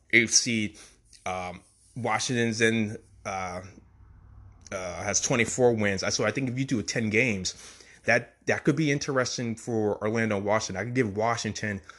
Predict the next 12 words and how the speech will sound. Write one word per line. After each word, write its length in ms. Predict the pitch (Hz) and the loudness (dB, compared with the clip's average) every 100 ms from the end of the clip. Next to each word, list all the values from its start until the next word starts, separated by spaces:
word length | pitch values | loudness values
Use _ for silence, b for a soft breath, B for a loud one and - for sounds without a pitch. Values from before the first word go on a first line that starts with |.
| B B | B B
Charlotte, 600 | - 120 110 104 101 - _ _ _ | 0 4 4 2 -2 -4 _ _ _
uh, 440 | 110 98 95 92 90 - _ _ _ | -6 -2 -2 -4 -8 -14 _ _ _
<clears throat> 180 | - 131 | -2 0
Chicago. 800 | - 120 - 123 120 104 95 90 B B B - | 0 -2 0 0 2 0 -2 -4 B B B -8
You 100 | 98 | -6
know, 160 | 90 | -4
this 200 | 92 113 | -2 -2
would 80 | 127 | 0
be 120 | 131 | 0
a 60 | 104 | 0
stretch. 680 | - - 123 135 - - 98 | 0 -2 -4 -4 -4 -6 -6
Knicks, 560 | 101 113 - - - | -6 -4 -4 -6 -6